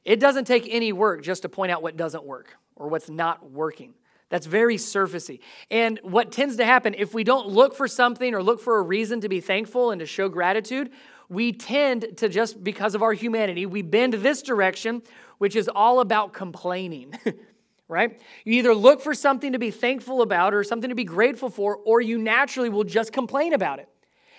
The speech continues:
And those are two totally different levels. Very surfacey is all the complaints. It's easy to criticize.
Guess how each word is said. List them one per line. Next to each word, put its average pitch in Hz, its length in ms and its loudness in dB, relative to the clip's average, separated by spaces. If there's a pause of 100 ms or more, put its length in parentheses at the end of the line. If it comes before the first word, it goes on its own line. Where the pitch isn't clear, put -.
(160)
And 226 140 0
those 269 140 4
are 247 80 0
two 294 240 -2
totally 285 340 0
different 247 340 -4
levels. 214 380 0
Very 247 280 2
surfacey 262 580 -4
is 226 100 -4
all 233 120 2
the 226 100 0
complaints. 202 480 -8
It's 175 200 -12
easy 262 360 -6
to 240 80 -2
criticize. 202 580 -2